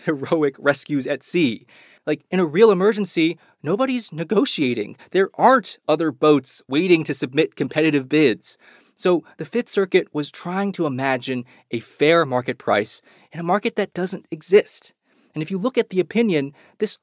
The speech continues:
law and econ approach, in the end, feels just as mysterious as what most judges in salvage cases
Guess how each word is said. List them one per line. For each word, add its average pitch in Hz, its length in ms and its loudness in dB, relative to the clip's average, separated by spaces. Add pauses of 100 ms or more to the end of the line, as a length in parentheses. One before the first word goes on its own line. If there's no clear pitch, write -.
law 156 260 4
and 147 180 -4
econ 160 320 -4
approach, - 560 0 (220)
in 151 120 -8
the 156 140 -2
end, 254 280 0 (400)
feels - 480 -8 (100)
just 208 340 -4
as 180 560 -6
mysterious 202 840 0
as 170 280 0
what 156 200 2
most 170 360 -2
judges 160 420 0
in 151 120 -4
salvage 143 420 -2
cases 131 500 -6